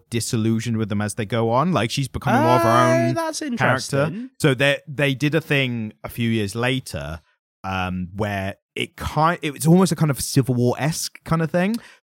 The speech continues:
Speaker 1: where
Speaker 2: Yeah.
Speaker 1: it, it was about young superheroes. So it was the res-, it was the, the, the topic of debate was,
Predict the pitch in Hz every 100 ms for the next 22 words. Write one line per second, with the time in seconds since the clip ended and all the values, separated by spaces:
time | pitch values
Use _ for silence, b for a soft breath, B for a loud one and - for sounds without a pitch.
0 | _ - 131 127 123 143 143 _ 151 131
1 | 123 123 120 95 104 127 131 120 95 85
2 | - 95 76 - - - - - _ -
3 | 160 123 117 113 127 113 - - 135 139
4 | 131 123 131 104 107 127 92 _ 156 131
5 | - - - 160 113 - 104 110 85 147
6 | 110 104 104 104